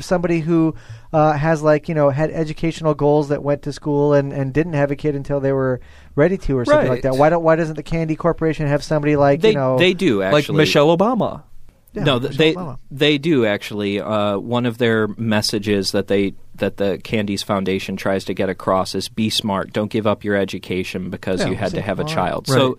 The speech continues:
Speaker 1: Got no problem
Speaker 3: you know,
Speaker 1: with
Speaker 3: I'm
Speaker 1: that.
Speaker 3: not saying, like, everything they do here is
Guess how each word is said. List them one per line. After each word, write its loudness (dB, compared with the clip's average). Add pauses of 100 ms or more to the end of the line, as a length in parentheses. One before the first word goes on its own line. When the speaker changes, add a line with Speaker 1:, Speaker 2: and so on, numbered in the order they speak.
(120)
Speaker 1:
Got -8
no -10
problem -2
Speaker 3:
you 4
know, 2
Speaker 1:
with -2
Speaker 3:
I'm 2
Speaker 1:
that. 2
Speaker 3:
not -2
saying, -2
like, -2
everything 0
they 2
do 2
here 0
is -4